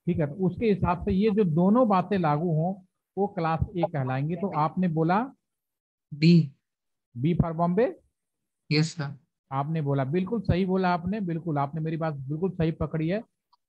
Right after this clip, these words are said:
Speaker 1: ये ज़ीरो से बिल्कुल, और ये दोनों चीजें, तो ये आपकी class A आईपी होगी, इसमें no doubt, ठीक है। अब ये आप मुझे बताएं, class B की आईपी कौन सी होगी?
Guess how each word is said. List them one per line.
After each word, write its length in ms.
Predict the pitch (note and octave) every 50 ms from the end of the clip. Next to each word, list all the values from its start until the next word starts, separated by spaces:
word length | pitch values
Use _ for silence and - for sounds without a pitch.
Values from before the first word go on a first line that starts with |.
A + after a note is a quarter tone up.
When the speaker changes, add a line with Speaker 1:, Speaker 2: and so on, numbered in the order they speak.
| -
Speaker 1:
ये 140 | D3+ F3+ G#3
ज़ीरो 300 | F3 D#3+ E3+ F3 F#3+ G3
से 100 | F3 G3+
बिल्कुल, 380 | F3 E3 E3 D#3+ - G#3 A3 G#3+
और 140 | F#3+ F#3
ये 120 | F3+ F3+ E3+
दोनों 340 | D3 D3+ F3+ G#3 A3+ C4 B3+
चीजें, 380 | B3+ A#3+ G3+ F3 F#3+ A3 A#3
तो 100 | A3+ G3
ये 100 | F3 F#3+
आपकी 320 | G3+ F#3 F3+ F3+ - A3 G#3
class 340 | - - F3+ E3+ E3 E3
A 200 | D#3 - F3 E3+
आईपी 280 | E3 D3+ D3 C#3+ - D#3+
होगी, 220 | D3+ D#3 F3 G3
इसमें 220 | F#3+ - F#3 F3+ D#3+
no 300 | D3 C#3+ D3 D3+ D3+ C#3
doubt, 260 | B2+ A#2 A2+ A2 G#2+ G2 _ _ _ _ _ _ _ _ _ _ _ _ _ _ _ _ _ _ -
ठीक 120 | F#3+ G#3+
है। 200 | G3+ D3 - - _ _ _ _ -
अब 180 | E3 G3 G3
ये 60 | G#3+ G#3
आप 160 | G3 F#3+ F3+
मुझे 220 | F#3 F#3 F#3 F#3+
बताएं, 400 | F3 E3+ D#3+ E3 D3+ D3 E3 F#3
class 320 | F3+ - - D3+ C#3+ C#3+ C3
B 280 | C3 B2+ C#3 D3 C#3+
की 80 | D3+ D3+
आईपी 280 | C#3+ C#3+ C#3+ C#3+ D#3
कौन 240 | D3 - D3 C#3+ C#3+
सी 160 | C#3 C#3 C#3+
होगी? 260 | C3+ C3 B2 C3+ D3